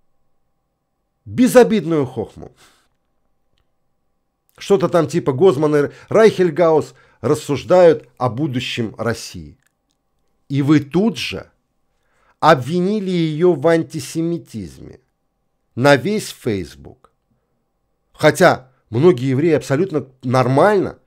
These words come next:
люди с юмором, с головой отреагировали на эту хохму.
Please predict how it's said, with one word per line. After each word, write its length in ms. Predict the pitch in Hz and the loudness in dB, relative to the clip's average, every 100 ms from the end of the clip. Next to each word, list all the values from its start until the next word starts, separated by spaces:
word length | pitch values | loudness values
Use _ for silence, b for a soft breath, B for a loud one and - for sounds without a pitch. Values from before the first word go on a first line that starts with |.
| _ - | _ -6
люди 260 | 123 135 | -4 -4
с 120 | 120 | -8
юмором, 500 | - 127 208 180 117 | -4 -2 0 0 -2
с 80 | 92 | -4
головой 380 | 107 131 170 196 | -2 0 2 2
отреагировали 720 | 135 135 110 120 170 156 120 b b | 2 0 -2 -4 -4 -6 -8 b b
на 160 | - 113 | -4 -2
эту 200 | 117 113 | -2 -4
хохму. 580 | 127 - 92 78 - 67 | -12 -10 -12 -12 -20 -20